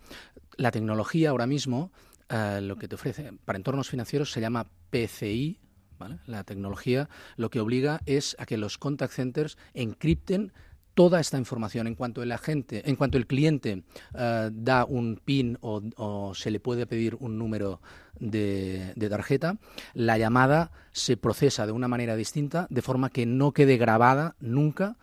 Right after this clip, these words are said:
la, la información que está dando el cliente respecto a este, a este pin.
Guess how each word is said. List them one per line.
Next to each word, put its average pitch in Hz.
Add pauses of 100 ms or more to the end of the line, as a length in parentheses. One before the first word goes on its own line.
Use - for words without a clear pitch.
(320)
la, 95
la 107
información 107 (280)
que -
está 110
dando 101
el 95
cliente 110
respecto 104
a 92
este, - (580)
a -
este 98
pin. 82